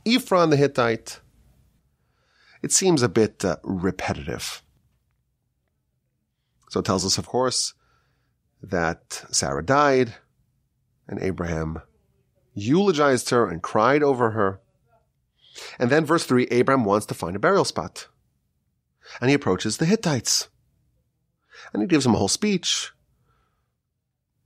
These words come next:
"I'm a sojourner here, or I could be a resident. Give me a place to bury my dead, and let me bury my dead." And they respond, "Listen, you're our master, you're, you're a prince amongst us. Wherever you want to bury your dead,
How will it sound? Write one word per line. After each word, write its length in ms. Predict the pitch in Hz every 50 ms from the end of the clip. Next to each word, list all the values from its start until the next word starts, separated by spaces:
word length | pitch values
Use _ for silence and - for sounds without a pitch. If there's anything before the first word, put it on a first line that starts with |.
| -
"I'm 200 | - 82 71 71
a 240 | 69 64 - - -
sojourner 580 | - - - 175 226 180 175 180 170 160 147 135
here, 500 | 123 131 127 127 113 110 104 104 101 - -
or 200 | 107 98 82 78
I 40 |
could 140 | 82 - 90
be 120 | 82 95 90
a 80 | 90
resident. 920 | 95 123 139 165 170 160 170 156 151 135 120 113 104 107 - - - - - _ _ _ _ _ _ _ -
Give 200 | 113 160 196 185
me 420 | 185 175 165 147 139 123 110 - _ _ _ _ _ _ _ _ _ _ _ -
a 20 |
place 240 | - - 117 107 -
to 60 | -
bury 240 | 85 107 101 101 101
my 160 | 92 85 82
dead, 460 | 85 127 135 151 151 147 139 131 123 - _ _ _ _ _ _ _ _ _
and 100 | - 92
let 160 | 98 113 104
me 140 | 69 90 107
bury 240 | 85 78 95 98 98
my 140 | 87 82 80
dead." 260 | 73 76 65 - - _ _ _ _ _ _ _ _ _ _ - -
And 100 | - 185
they 80 | 156 113
respond, 760 | 82 78 - - - 170 170 170 160 156 151 143 131 117 - -
"Listen, 500 | - - 113 113 107 - 175 151 131 117
you're 180 | 110 113 113 90
our 100 | 71 67
master, 640 | 82 120 - 226 208 - - - - 73 71 69 60
you're, 300 | 60 69 67 57 50 50
you're 160 | 50 50 -
a 100 | - -
prince 540 | - - - 277 330 311 254 208 - - -
amongst 320 | 131 139 139 131 - - -
us. 260 | 131 135 123 123 -
Wherever 360 | - 226 339 370 370 359 339
you 100 | 262 220
want 180 | 190 170 160 139
to 40 |
bury 280 | 113 117 123 120 120 117
your 100 | 113 104
dead, 260 | 98 131 139 147 147